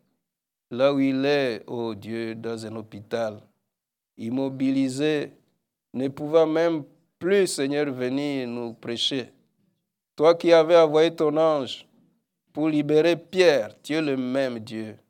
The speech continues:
Écoute-nous, Seigneur, et envoie ton ange, afin que notre frère Zumba puisse, ô Dieu, être libéré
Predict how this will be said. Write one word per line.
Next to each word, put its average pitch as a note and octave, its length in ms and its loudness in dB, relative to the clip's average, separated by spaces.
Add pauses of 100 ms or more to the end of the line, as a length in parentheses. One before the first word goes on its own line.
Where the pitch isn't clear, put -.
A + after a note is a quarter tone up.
(560)
Écoute-nous, A2+ 920 -8
Seigneur, A2 520 -10 (800)
et C3 240 -2
envoie B2+ 380 4
ton A#2+ 260 -6
ange, C3 540 -8 (580)
afin B2+ 300 -2
que C#3+ 180 -2
notre C#3 400 -2
frère B2+ 420 -4
Zumba A#2 680 -8 (760)
puisse, C3+ 380 -4 (1200)
ô C3+ 340 0
Dieu, B2+ 540 -8
être C3+ 300 -6
libéré A#2 960 -6